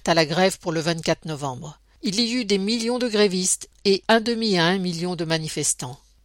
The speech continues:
Entre-temps, Juppé avait déclaré que son gouvernement ne tiendrait pas si deux millions de personnes descendaient dans la rue. Une nouvelle manifestation fut appelée pour le vingt-huit par F O et la C G T.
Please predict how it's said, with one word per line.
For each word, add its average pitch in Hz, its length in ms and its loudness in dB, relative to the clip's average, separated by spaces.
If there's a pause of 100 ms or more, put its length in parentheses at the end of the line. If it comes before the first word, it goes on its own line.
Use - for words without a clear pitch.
(440)
Entre-temps, 226 720 -2
Juppé 220 380 2
avait 190 160 4
déclaré 180 440 2
que 220 140 -4
son 233 160 -4
gouvernement 202 580 0
ne 180 80 -2
tiendrait 180 400 0
pas 165 280 0
si 160 200 -4
deux 170 160 0
millions 202 300 -2
de 151 80 -4
personnes 226 440 -2
descendaient 180 440 -2
dans 214 100 -2
la 156 140 0
rue. - 340 -14 (880)
Une 208 200 0
nouvelle 285 300 2
manifestation 208 800 2
fut 208 240 -4
appelée 226 260 2
pour 185 180 -6
le 160 100 0
vingt-huit 180 560 -2
par 156 180 2
F - 180 -2
O 208 80 2
et 180 60 2
la 170 80 2
C 190 180 -2
G 160 160 -2
T. 123 240 -8